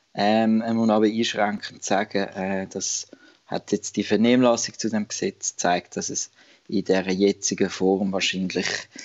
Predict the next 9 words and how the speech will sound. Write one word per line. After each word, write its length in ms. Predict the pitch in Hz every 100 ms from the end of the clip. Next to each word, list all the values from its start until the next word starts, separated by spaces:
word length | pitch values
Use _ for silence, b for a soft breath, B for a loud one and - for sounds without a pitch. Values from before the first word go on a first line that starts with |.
| B B
ziemlich 360 | - 107 107 -
chancenlos 840 | - 104 107 - 104 101 101 -
ist. 220 | 101 101
Also 380 | 95 - 87 - - -
es 260 | - -
ist 120 | -
noch 140 | 85 80
nicht 120 | 92
klar, 400 | - 92 90 87